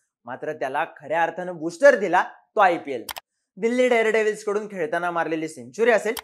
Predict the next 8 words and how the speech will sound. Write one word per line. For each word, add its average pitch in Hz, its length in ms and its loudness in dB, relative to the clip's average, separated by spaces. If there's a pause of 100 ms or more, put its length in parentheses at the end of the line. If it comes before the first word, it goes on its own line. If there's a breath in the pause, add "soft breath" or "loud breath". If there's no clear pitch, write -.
(200)
किंवा 226 140 2
राजस्थान 233 540 2
रॉयल्सचं 214 440 -2
नेतृत्व 220 480 0
करत 123 240 -6 (100)
कॅप्टन्सीच्या 165 600 -8
दुसऱ्याच 262 520 0
सीझनला 185 360 -4